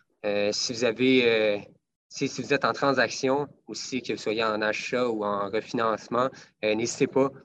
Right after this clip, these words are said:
Ça va être vraiment une séance qui va être interactive. Euh, si vous avez des questions sur le financement industriel et commercial, euh, nos deux animateurs ce soir, euh,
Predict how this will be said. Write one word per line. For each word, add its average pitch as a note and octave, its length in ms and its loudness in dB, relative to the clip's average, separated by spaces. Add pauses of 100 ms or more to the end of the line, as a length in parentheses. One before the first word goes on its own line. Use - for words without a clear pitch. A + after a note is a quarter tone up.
Ça - 140 -4
va A2+ 60 0
être A2+ 60 0
vraiment A#2+ 180 4
une C#3 40 2
séance C3+ 220 2
qui - 60 -10
va B2 80 -2
être A2+ 80 -2
interactive. A#2 720 -2
Euh, G#2+ 220 4
si A#2 160 -8
vous A#2 80 -4
avez B2+ 120 4
des C3+ 120 2
questions C3+ 280 -2
sur - 140 -10
le - 60 -14
financement A#2 320 -2
industriel A#2+ 360 -4
et - 40 -18
commercial, A#2 520 -2 (380)
euh, G#2 120 2
nos G#2+ 120 2
deux A#2 220 -4
animateurs A2+ 440 2
ce A2 120 -6
soir, A2+ 360 -4
euh, G2+ 180 -2